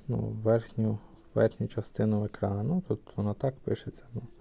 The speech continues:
суть така. Бувають причини різні. Буває причина, коли дисплей відклеюється. Ось тут, о, якщо телефон кривий. Але тут, в принципі, в нас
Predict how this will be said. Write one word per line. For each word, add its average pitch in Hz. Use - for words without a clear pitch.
суть 113
така. 104
Бувають 127
причини 120
різні. 104
Буває 117
причина, 113
коли 110
дисплей 120
відклеюється. 113
Ось -
тут, -
о, 107
якщо 107
телефон 107
кривий. 107
Але 113
тут, -
в -
принципі, 117
в 110
нас 110